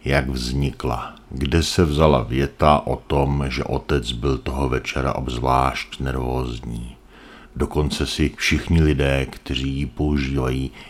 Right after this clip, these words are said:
jasně pamatují, že tam zaznělo slovo obzvlášť. Ne, nezaznělo.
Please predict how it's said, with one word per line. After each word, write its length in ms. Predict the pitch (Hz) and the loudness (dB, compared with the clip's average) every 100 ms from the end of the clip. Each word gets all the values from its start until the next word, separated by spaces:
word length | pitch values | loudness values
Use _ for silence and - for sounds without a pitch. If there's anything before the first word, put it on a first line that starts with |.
| - | -4
jasně 480 | 69 71 - - 78 | -2 -2 -2 2 2
pamatují, 840 | 73 71 69 67 69 65 64 60 - - - | 4 2 2 0 -4 -2 -4 -8 -12 -20 -14
že 160 | - 71 | -4 -4
tam 240 | - 69 | 0 0
zaznělo 500 | 65 69 64 69 69 | 0 0 0 0 0
slovo 340 | 65 - 67 69 | -2 -2 0 0
obzvlášť. 1120 | - 73 76 65 60 - - 58 - - - - - - - - - - - - - | 0 0 2 0 0 0 0 -2 -6 -6 -8 -10 -20 -20 -20 -20 -20 -20 -20 -20 -12
Ne, 340 | - 131 - - - - | -8 -6 -6 -10 -14 -2
nezaznělo. 800 | 76 65 71 62 62 62 60 | 0 2 0 0 -4 -4 -6